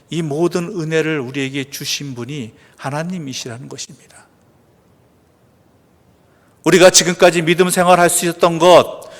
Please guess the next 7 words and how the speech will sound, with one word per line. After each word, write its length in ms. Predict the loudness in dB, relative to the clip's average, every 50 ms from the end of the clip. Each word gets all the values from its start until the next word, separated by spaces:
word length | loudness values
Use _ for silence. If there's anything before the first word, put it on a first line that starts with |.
| -20 -20 _ 2
물론 640 | 4 6 8 8 8 8 6 4 0 -8 -14 -20 -20 -20 -18 _ 0
여러분들이 560 | 2 4 4 4 4 2 2 2 2 2 2
수고하고 600 | 2 0 0 2 4 4 6 6 6 4 4 2
노력하고 880 | 2 2 4 4 4 4 2 2 0 2 4 4 4 4 4 2 -2 -8 -12 -8
최선을 440 | 0 2 2 4 4 4 4 4 4
다한 460 | 2 2 4 6 6 4 4 2 -4 -10 -14 -20 -20 -10 _
그러한 560 | 0 4 6 6 6 6 4 2 -4 -8 -12